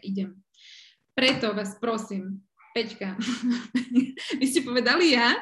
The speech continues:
aj Zuzka, aj Peťka, že ste proste prvýkrát povedali, počuli, že do live, poď sa pridať a hneď si sa išla pridať, si to išla asi vypočuť potom. Asi zvažila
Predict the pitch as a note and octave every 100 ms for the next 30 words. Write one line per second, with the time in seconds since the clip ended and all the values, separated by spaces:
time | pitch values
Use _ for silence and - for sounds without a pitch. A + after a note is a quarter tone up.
0 | - - E4+ A#3+ G#3+ C4+ C#4 D#4 B3+ C4
1 | C#4 A3 C4 B3 B3 B3+ B3+ D4 D#4 B3+
2 | B3 A#3 A#3+ A#3 - C#4 C4 A#3 G3+ A#3
3 | C4 B3 A#3 - A#3+ C#4+ - A3+ A#3+ B3
4 | G3 A#3+ B3 - C4+ B3 B3+ A#3+ A#3 C4+
5 | C4+ - - - B3 C4+ C4+ C#4 - -
6 | A#3+ A#3+ C4 B3+ B3+ A#3 G3 G3 F#3+ F#3
7 | F#3+ _ _ _ - G#3+ G3+ G#3+ A3+ A3+
8 | B3+ A#3 G3 G3